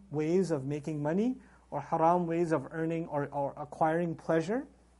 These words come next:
thinking that they're gonna get something more for themselves. They don't realize when they run after the disobedience of Allah in pursuit of pleasure,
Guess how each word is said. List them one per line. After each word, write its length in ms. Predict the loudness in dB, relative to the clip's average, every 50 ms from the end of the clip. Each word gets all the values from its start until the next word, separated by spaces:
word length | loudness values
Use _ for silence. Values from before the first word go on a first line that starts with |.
| _ _ _ -6
thinking 360 | -4 -4 -2 -2 0 2 2
that 140 | 2 2 2
they're 120 | 0 0
gonna 200 | 2 2 2 2
get 160 | 2 0 0
something 380 | 0 -2 -4 -4 -2 -2 -2 2
more 180 | 2 2 2 2
for 140 | 0 -4
themselves. 640 | -6 -6 -8 -12 -14 -16 -18 -18 -20 -20 -20 -20 _ _ _ _ _ _ _ _ _ _ 2
They 100 | 4 6
don't 180 | 6 6 6 4
realize 500 | 4 6 6 8 8 8 6 4 2 0
when 140 | -2 0 2
they 100 | 2 4
run 260 | 4 6 4 6 4
after 320 | 4 2 0 -2 -2 -2
the 120 | -2 -2 -2
disobedience 680 | -2 -2 -4 -2 -2 0 2 2 2 0 0 -2 -4
of 120 | -4 -2
Allah 440 | -2 0 4 6 6 6 6 4 2 -2
in 140 | -8 -10 -10
pursuit 400 | -10 -12 -12 -8 -6 -2 -2 -2
of 160 | -2 -4 -6
pleasure, 460 | -4 0 0 0 0 0 -4 -8 -8